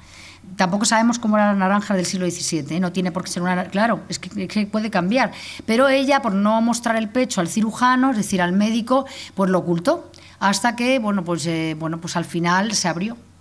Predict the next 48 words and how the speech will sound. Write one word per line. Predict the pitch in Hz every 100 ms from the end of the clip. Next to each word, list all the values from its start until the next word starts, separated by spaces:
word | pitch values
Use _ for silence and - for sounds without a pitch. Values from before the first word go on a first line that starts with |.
| -
¿eh? | 190 233
Y | 202
murió | 165 160 170
realmente | 180 185 190 190 208
como | 202 175
consecuencia | 175 165 170 180 175 175
de | 175
ese | 175
tumor. | 160 160 156
Es | 151 - -
decir, | - 208 180
que | 190 185
no | 226
se | 240 262
llamara | 254 240 233
cáncer, | 233 254 247 - 151
de | 160
acuerdo, | 143 190 175 156 156
que | 175
no | 214
se | 240
llamara | 233 233 226
tumor, | 220 214 233 185
vale, | 165 165 151
pero | 170 165
el | 175
nombre | 190 202 202 208 - -
en | 190
el | 196
siglo | 190 208
diecisiete | 202 202 196 202
es | 214 -
zaratán | 240 240 240 247 269 269 - -
y | 180
estaba | - 208 214
muy, | 196 185 220
muy, | 220 220 240
muy | 202 208 240
extendido. | 226 175 170 185 170
Yo | 160 185
he |
visto | 202 208
muchas | 190 190 190 175
crónicas | - 190 190 190 185
de, | 180 170
de | 175
ese | 170 175
tema, | 190 196 214